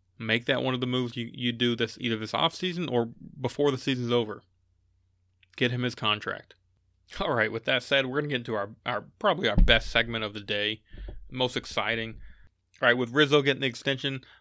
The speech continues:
we're gonna go ahead and look at, look at some of the moves that Rizzo has made. We're gonna go ahead and rate the best five trades that he's made.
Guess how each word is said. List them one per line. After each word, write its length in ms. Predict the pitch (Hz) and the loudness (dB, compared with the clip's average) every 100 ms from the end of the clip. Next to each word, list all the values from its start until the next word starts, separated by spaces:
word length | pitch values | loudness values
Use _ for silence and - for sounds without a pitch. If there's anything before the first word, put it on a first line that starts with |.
| - | -8
we're 120 | 165 | -4
gonna 120 | 160 | 0
go 160 | 143 135 | 2 4
ahead 140 | 131 | 2
and 80 | 120 | 2
look 180 | 123 135 | -4 -4
at, 60 | - - | -8 -6
look 200 | 127 127 | -6 -4
at 80 | 123 | -4
some 160 | 127 | -6
of 60 | 117 | -4
the 60 | |
moves 300 | 110 131 127 | -4 -4 -4
that 140 | 123 113 | -6 -4
Rizzo 320 | 127 127 117 | -4 -2 -2
has 120 | 107 | -4
made. 360 | 113 123 131 135 _ _ _ _ _ _ _ _ _ _ - - | -4 -4 -4 -6 _ _ _ _ _ _ _ _ _ _ -16 -8
We're 100 | 123 | -2
gonna 160 | 135 | 0
go 140 | 120 131 | 2 2
ahead 100 | 120 | 0
and 140 | 110 | 0
rate 320 | 117 135 - | 2 2 0
the 80 | 123 | -8
best 640 | 110 - 135 147 - - - _ _ _ | -8 2 2 2 -4 -20 -20 _ _ _
five 360 | 131 120 127 - | 0 2 0 -2
trades 440 | - 123 117 113 | 0 0 0 -2
that 140 | 113 | -6
he's 220 | 117 110 107 | -4 -6 -6
made. 340 | 104 98 98 | -8 -8 -12